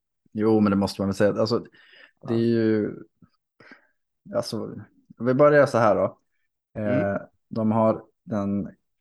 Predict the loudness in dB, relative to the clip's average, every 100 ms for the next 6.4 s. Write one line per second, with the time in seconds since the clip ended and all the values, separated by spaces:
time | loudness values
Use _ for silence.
0 | _ -20 _ -20 -20 -20 -10 -2 0 2
1 | 4 4 4 4 4 2 -2 0 0 0
2 | -2 -4 -6 -8 0 0 0 -2 -2 -2
3 | -6 -12 _ -10 -6 0 0 0 0 -2
4 | -4 -6 -4 0 2 4 4 4 2 -4
5 | -2 -2 0 -2 -2 -2 -2 -4 -4 -6
6 | -6 -2 -2 -2